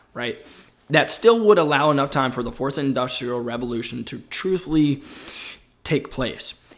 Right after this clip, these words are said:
It will be one of the greatest leaps when we're looking into, when, when some alien civilization is looking into the past of human,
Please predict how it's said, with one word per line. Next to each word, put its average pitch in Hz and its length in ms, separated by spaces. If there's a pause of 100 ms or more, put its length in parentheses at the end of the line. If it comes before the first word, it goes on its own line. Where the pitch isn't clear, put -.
(120)
It 180 140
will 208 120
be 180 180
one 151 200
of 165 120
the 156 100
greatest 135 560
leaps 139 340
when 127 220
we're 127 100
looking 143 380
into, 131 440
when, 123 420
when 120 320
some 185 320
alien 147 340
civilization 131 600
is 123 120
looking 139 260
into 143 300
the 131 80
past 131 480
of 120 300
human, 135 600